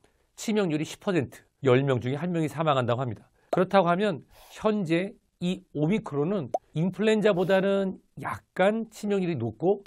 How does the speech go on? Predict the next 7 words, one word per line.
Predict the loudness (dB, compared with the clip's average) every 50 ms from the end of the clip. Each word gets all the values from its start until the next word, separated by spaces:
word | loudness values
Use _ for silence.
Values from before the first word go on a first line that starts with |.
| -6 -8 _ _ _
델타보다는 | _ -2 -2 -2 -2 -4 -4 0 0 0 0 0 -4
낮아지는 | -6 -2 2 4 4 4 4 0 -2 -2 -2
형태로 | -4 -4 -2 -2 -2 -2
가고 | -2 -4 -4 -4 -2
있는데요. | -2 -2 -4 -2 -2 -2 -4 -4 -6 -12 _ _ _ _
실제로 | _ -4 -4 -4 0 0 2 2 2 2 0 -2 -8 -4
이 | -2 -2 -2 -2